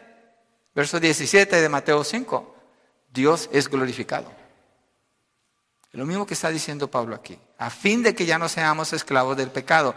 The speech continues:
Entonces precisamente está, ah, dando una afirmación de algo negativo. Ya no somos esclavos del pecado. No, no lo somos.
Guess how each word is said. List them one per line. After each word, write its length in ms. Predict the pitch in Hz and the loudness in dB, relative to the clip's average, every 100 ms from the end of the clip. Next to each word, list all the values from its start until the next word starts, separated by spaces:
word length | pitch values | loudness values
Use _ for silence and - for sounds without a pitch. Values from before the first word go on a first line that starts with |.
| - - | -8 -12
Entonces 260 | - 175 | 2 2
precisamente 840 | - 165 156 233 240 262 202 175 180 | 6 4 6 4 4 6 6 2 0
está, 340 | - 185 180 | 2 4 4
ah, 280 | - 165 160 - | 6 4 4 4
dando 280 | 165 196 233 | 6 6 4
una 140 | 240 | 4
afirmación 600 | 226 214 190 165 - 180 | 4 4 4 2 4 4
de 100 | 175 | 6
algo 220 | 165 160 | 6 4
negativo. 800 | 165 151 165 - 226 196 127 - - - _ _ _ _ _ _ | 0 2 0 4 6 6 2 -2 -18 -20 _ _ _ _ _ _
Ya 140 | 139 | 0
no 120 | 151 151 | 2 -2
somos 600 | - 156 156 156 - - - - - | -2 -2 0 -2 -4 -12 -18 -18 -8
esclavos 840 | - - 135 135 131 127 - - - - _ | -8 -2 4 6 6 0 -4 -12 -16 -20 _
del 180 | 117 110 | 0 0
pecado. 460 | 110 - 92 - - _ _ _ _ _ _ - | -2 -6 -6 -8 -18 _ _ _ _ _ _ -10
No, 640 | 131 139 131 - - - | -2 0 0 -2 -20 -8
no 100 | 127 | -2
lo 60 | 143 | -2
somos. 560 | - 196 131 - - | -2 -4 -6 -12 -14